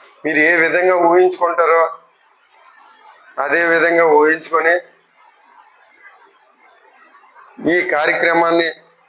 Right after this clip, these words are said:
రామ మందిరం కార్యక్రమాన్ని ముందుకు తీసుకొస్తారని మనిషి మనిషికి ప్రతి ఒక్కరికి పేరు పేరున నమస్కారాలు తెలియజేసుకుంటున్నాను. ధన్యవాదాలు ప్రతి ఒక్కరికి. జై శ్రీరామ్.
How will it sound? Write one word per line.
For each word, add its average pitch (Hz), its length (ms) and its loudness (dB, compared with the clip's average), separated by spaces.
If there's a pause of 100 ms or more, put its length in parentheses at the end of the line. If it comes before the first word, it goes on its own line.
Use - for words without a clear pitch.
(880)
రామ 143 220 0
మందిరం 170 420 0
కార్యక్రమాన్ని 160 760 0 (520)
ముందుకు 165 300 0
తీసుకొస్తారని 160 840 -2 (440)
మనిషి 151 440 -2
మనిషికి 160 520 -2 (440)
ప్రతి 165 300 -2
ఒక్కరికి 185 500 0
పేరు 165 260 -2
పేరున 165 480 0 (320)
నమస్కారాలు 143 680 0
తెలియజేసుకుంటున్నాను. 143 880 0
ధన్యవాదాలు 131 800 0 (500)
ప్రతి 123 220 -2
ఒక్కరికి. 131 640 -2 (500)
జై 131 260 0
శ్రీరామ్. 139 440 0